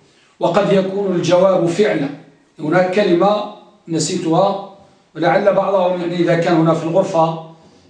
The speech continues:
يحفظ هذه الأبيات، لأن هذه الأبيات كنا نسمعها من فم شيخنا الشيخ، الشيخ عياد رحمه الله تعالى. هناك كلمة محذوفة لعل أحدهم إذا ك-، كتب لك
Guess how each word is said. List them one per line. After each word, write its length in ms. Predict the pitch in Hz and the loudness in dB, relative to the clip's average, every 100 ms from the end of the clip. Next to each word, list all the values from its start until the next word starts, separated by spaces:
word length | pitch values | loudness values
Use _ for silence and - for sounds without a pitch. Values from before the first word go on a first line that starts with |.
| - | -6
يحفظ 340 | 156 - 165 | -6 -2 2
هذه 200 | 156 160 | 2 2
الأبيات، 480 | 139 - 160 180 - | -2 -4 0 0 0
لأن 160 | - 165 | 0 2
هذه 220 | 160 160 | 2 0
الأبيات 360 | 156 170 175 | 0 0 0
كنا 160 | 170 160 | 0 -2
نسمعها 800 | 151 - 180 165 156 156 156 - - _ - | -2 -2 0 2 2 0 -4 -12 -20 _ -10
من 100 | 156 | -8
فم 260 | - 185 | 0 0
شيخنا 360 | 156 180 160 151 | 0 -4 -4 -4
الشيخ، 240 | 143 165 147 143 | -4 -6 -10 -8
الشيخ 460 | 139 139 - 139 | -6 -4 -4 -6
عياد 600 | 156 156 190 196 - - - - _ _ | -2 2 2 2 -2 -12 -20 -20 _ _
رحمه 280 | 156 160 170 | -6 -2 0
الله 280 | 160 160 147 | 0 0 -2
تعالى. 520 | 135 160 185 226 - - - - _ 127 | 0 2 2 0 -6 -14 -20 -20 _ -6
هناك 340 | 143 220 226 233 | 0 2 2 0
كلمة 280 | 233 208 | 0 2
محذوفة 500 | 185 147 156 165 - - - _ _ _ _ _ _ _ _ _ _ _ - | 0 0 0 0 -2 -12 -20 _ _ _ _ _ _ _ _ _ _ _ -10
لعل 220 | 147 170 | -4 0
أحدهم 480 | 190 - 196 196 190 | 0 0 2 2 0
إذا 220 | 170 175 | 0 -2
ك-، 340 | 175 202 - | 0 -2 -2
كتب 300 | 143 185 185 | -2 0 0
لك 380 | 175 175 170 - | 2 0 -2 -10